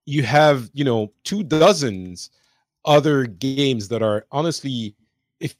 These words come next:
you wanna spend your time in a game, that will, you will probably have more fun or more ge-, enjoyment out of rather than swotor. So I don't know that for me specifically, it would be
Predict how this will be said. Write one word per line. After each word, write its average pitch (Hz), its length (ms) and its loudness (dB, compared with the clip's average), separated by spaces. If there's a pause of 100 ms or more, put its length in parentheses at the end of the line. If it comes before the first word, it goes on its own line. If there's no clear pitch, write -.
you 139 100 -4
wanna 151 180 2
spend 170 240 -2
your 147 140 -2
time 135 220 -2
in 104 60 -6
a 101 40 -6
game, 127 300 -2
that 110 300 -2
will, 120 160 -6
you 117 140 -10
will 110 140 -2
probably 120 340 -2
have 110 180 -2
more 110 160 -4
fun 113 300 -4
or 101 300 -2
more 107 360 -6 (160)
ge-, 107 180 -6
enjoyment 113 680 -6
out 143 180 2
of 202 180 -2 (480)
rather 104 400 -2
than 92 200 -4
swotor. 90 420 -8
So 110 160 -4
I 156 140 0
don't 156 300 -6 (160)
know 135 300 -4
that 117 180 -2
for 123 160 -8
me 120 180 -6
specifically, 101 540 -12
it 85 80 -10
would 82 160 -18
be 85 280 -16